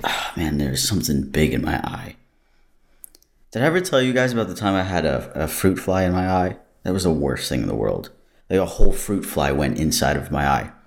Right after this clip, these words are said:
Did I talk about that in a podcast? I don't, did I? Uh, I don't think I had the podcast back then.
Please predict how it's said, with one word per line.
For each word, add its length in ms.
Did 100
I 80
talk 260
about 200
that 100
in 100
a 40
podcast? 600
I 80
don't, 200
did 140
I? 120
Uh, 580
I 40
don't 140
think 140
I 80
had 100
the 80
podcast 600
back 240
then. 280